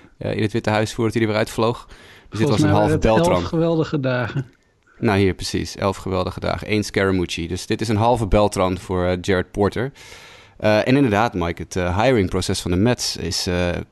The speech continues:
Speaker 1: begint wel een beetje dubieuze vormen aan te nemen. Ik had daar een Twitter-gesprek over met een Mets-fan. Ik weet even, was het Peter Leijsten, zeg ik even uit mijn hoofd.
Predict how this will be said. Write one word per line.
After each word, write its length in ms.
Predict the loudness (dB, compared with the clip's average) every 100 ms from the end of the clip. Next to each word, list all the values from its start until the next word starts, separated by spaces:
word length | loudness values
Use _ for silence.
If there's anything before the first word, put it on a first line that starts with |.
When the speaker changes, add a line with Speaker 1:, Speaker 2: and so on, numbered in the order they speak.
| -10
Speaker 1:
begint 280 | -4 -2 0
wel 100 | 2
een 80 | 2
beetje 520 | 2 2 2 0 -2 -8 -20 -20 -20 -8
dubieuze 440 | -2 4 4 4
vormen 360 | 2 2 4 4
aan 200 | 2 2
te 100 | 2
nemen. 420 | 2 2 0 -2
Ik 80 | -4
had 100 | -2
daar 120 | 0
een 160 | 0 -2
Twitter-gesprek 640 | -4 -2 -4 -6 -4 -2
over 280 | 0 0 0
met 220 | -2 -4
een 400 | -4 -2 0 0
Mets-fan. 800 | 0 -2 -6 -6 -2 0 0 -2
Ik 240 | -6 -8 -6
weet 240 | -4 -4
even, 280 | -6 -6 -6
was 100 | -8
het 120 | -8
Peter 260 | -6 -4 -2
Leijsten, 340 | -4 -4 -6
zeg 100 | -6
ik 60 | -6
even 120 | -6
uit 100 | -4
mijn 100 | -6
hoofd. 260 | -6 -12